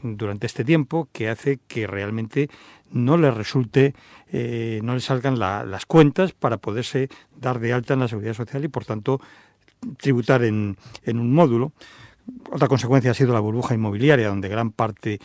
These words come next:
de estas profesiones estaban ligadas a, a, a la actividad económica. Y los efectos que tiene es que, eh, pues, en primer lugar, hay una competencia desleal para los empresarios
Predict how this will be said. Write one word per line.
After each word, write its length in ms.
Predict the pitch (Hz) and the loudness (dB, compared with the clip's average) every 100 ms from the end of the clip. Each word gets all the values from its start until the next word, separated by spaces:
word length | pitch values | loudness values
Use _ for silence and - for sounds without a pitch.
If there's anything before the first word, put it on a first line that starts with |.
| - - _ - | -16 -20 _ -10
de 100 | 117 | -8
estas 300 | 110 127 113 | -6 -6 -8
profesiones 720 | - 110 110 120 117 131 - 269 | -8 -8 -6 -4 -4 -6 -8 -16
estaban 560 | 135 - 117 110 98 95 - - _ - | -16 -8 -6 -4 -6 -10 -16 -20 _ -10
ligadas 540 | 117 120 120 110 - | -2 2 2 2 -2
a, 260 | 98 95 - - - - | -6 -6 -10 -18 -20 -14
a, 280 | - - 113 | -10 -6 -4
a 40 | |
la 80 | 113 | -6
actividad 320 | - 127 117 | -4 -4 -4
económica. 480 | 120 127 113 92 - - - - | 0 2 2 -2 -12 -20 -20 -4
Y 60 | 139 | 0
los 160 | 139 | 0
efectos 340 | 147 185 - 180 | 0 0 0 2
que 140 | 175 | 2
tiene 300 | 170 175 180 | 4 2 2
es 120 | 170 | -2
que, 340 | - 165 170 - | -2 2 2 2
eh, 200 | 127 117 | -4 -4
pues, 420 | - - 113 - | -8 -10 -8 -10
en 600 | 110 107 107 - - 127 | -10 -10 -10 -14 -18 -16
primer 240 | - 123 | -6 -2
lugar, 280 | 143 143 151 - | 2 2 2 0
hay 80 | 127 | 0
una 160 | 127 | 0
competencia 800 | 127 107 110 139 123 - 104 98 - - - - _ | 0 -2 6 8 6 4 -2 -2 -8 -20 -20 -20 _
desleal 760 | - 113 123 - 107 131 135 160 233 - | -12 -4 -4 0 6 8 8 4 -6 -12
para 240 | - 110 107 | -6 -6 -4
los 220 | 104 98 | -6 -6
empresarios 720 | 110 101 98 139 110 104 - | -6 -6 2 2 4 0 -4